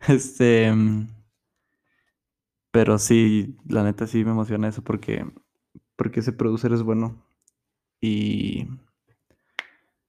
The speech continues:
o sea, ya, o sea, li-, literal igual como tú,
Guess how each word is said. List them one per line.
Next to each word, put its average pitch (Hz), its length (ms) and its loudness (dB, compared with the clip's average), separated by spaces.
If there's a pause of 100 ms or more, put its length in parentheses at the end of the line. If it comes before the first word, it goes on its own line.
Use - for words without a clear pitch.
(140)
o - 80 -12
sea, 110 360 0
ya, 110 720 -2 (100)
o - 60 0
sea, 131 80 6
li-, 123 140 2
literal 135 360 4
igual 139 200 4
como 127 240 -2
tú, 123 180 -4